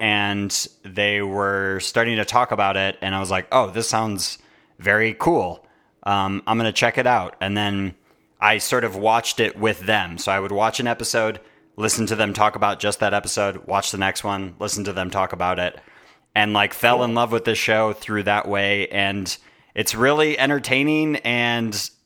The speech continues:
way different than anything I've seen before. I feel like I've, I've just sort of started to dip my toes into anime in recent years. Um, so a lot of it's still, like, very new to me.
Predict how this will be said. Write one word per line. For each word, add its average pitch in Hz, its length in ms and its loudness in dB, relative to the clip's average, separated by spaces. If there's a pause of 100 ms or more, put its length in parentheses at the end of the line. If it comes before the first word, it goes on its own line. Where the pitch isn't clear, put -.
(180)
way 131 380 2
different 131 580 0
than 120 200 4
anything 123 720 -2
I've 110 160 0
seen 139 260 0
before. 143 560 0 (480)
I 110 100 0
feel 123 200 2
like 117 180 2
I've, 107 320 0
I've 104 200 0
just 113 240 0
sort 117 260 2
of 113 320 -6 (200)
started 123 460 2
to 117 280 2 (240)
dip 123 160 2
my 117 120 2
toes 120 360 0
into 123 560 -2 (340)
anime 131 320 2
in 135 320 0
recent 131 380 -2
years. 135 480 -2 (500)
Um, 98 240 0
so 101 140 -2
a - 20 -2
lot 98 160 2
of 95 100 -2
it's 101 140 -4
still, 101 220 0
like, 95 220 -2
very 101 260 0
new 110 180 -2
to 127 120 -6
me. 131 320 -2